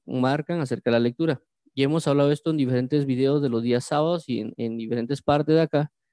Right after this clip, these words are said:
que es lo que refiere a lo que es el ministerio de la palabra, que es algo bien importante mencionar, porque el ministerio de la palabra son cinco, según mi con-, el conocimiento que yo tengo.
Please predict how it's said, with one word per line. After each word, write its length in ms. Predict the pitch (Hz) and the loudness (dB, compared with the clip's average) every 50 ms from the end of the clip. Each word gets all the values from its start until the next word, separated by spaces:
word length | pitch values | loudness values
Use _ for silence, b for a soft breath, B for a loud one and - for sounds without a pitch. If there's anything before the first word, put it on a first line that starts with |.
| _ _ _ _ _ _ _ _ _ _ _ _ - | _ _ _ _ _ _ _ _ _ _ _ _ 2
que 120 | 147 147 | 4 6
es 40 | 156 160 | 6 6
lo 160 | 175 165 - | 6 4 4
que 240 | 170 160 151 139 139 | 6 6 6 6 6
refiere 680 | 143 143 131 - 156 151 160 165 185 190 180 - - - | 4 2 2 2 4 4 4 6 4 2 2 0 -4 -6
a 80 | - 131 | -4 -2
lo 160 | 131 131 - | -2 -2 -2
que 80 | - | -2
es 100 | 135 139 | -2 -2
el 80 | 170 170 | -2 0
ministerio 460 | 165 143 127 120 - - 123 123 127 | 0 0 0 -2 -2 0 0 2 2
de 40 | 131 | 2
la 100 | 135 135 | 0 0
palabra, 520 | 131 139 143 160 175 190 190 160 131 - _ _ _ _ _ - | 0 0 0 2 2 2 0 0 -2 -4 _ _ _ _ _ -6
que 100 | 135 127 | -4 -2
es 100 | 131 - | 0 0
algo 200 | 156 143 147 143 | 0 2 2 2
bien 140 | 147 151 160 | 2 2 2
importante 500 | 165 147 151 135 127 135 139 135 - 160 | 0 0 0 0 0 0 -2 -2 -2 -2
mencionar, 540 | 165 165 160 170 156 143 135 143 170 160 - _ - | 0 0 -2 -2 -2 0 -2 -2 -4 -8 -14 _ -14
porque 200 | 135 127 - 131 | -14 -10 -8 -6
el 100 | 127 127 | -4 -4
ministerio 420 | 123 120 117 117 - 147 156 165 | -4 -4 -4 -4 -2 0 0 0
de 60 | 175 | 0
la 40 | 170 | 0
palabra 480 | - 139 135 131 131 139 160 175 156 - _ _ | -2 -2 0 0 0 0 0 -2 -4 -8 _ _
son 420 | - - - 143 139 147 143 - _ _ _ _ | -12 -6 -2 -2 -2 -2 -4 -6 _ _ _ _
cinco, 680 | _ - - - - 196 196 202 185 - - - - _ _ _ _ _ _ _ _ _ _ _ _ _ _ _ _ _ _ _ _ _ _ _ _ _ _ _ _ _ _ _ _ _ _ _ _ | _ -20 -12 -6 -2 -2 -2 -2 -2 -4 -8 -12 -12 _ _ _ _ _ _ _ _ _ _ _ _ _ _ _ _ _ _ _ _ _ _ _ _ _ _ _ _ _ _ _ _ _ _ _ _
según 400 | - - 147 139 151 165 175 175 | -2 0 2 4 4 4 4 4
mi 120 | 170 170 | 4 2
con-, 280 | 170 - 160 156 151 - | 2 2 0 0 2 2
el 160 | 139 135 127 | 0 0 0
conocimiento 580 | - 131 131 123 - 131 131 147 147 160 147 - | 0 0 0 0 0 0 0 0 0 -2 -4 -2
que 100 | - 110 | 0 0
yo 80 | 110 | 0
tengo. 400 | - - 135 135 117 - - _ | 2 0 -2 -2 -2 -6 -10 _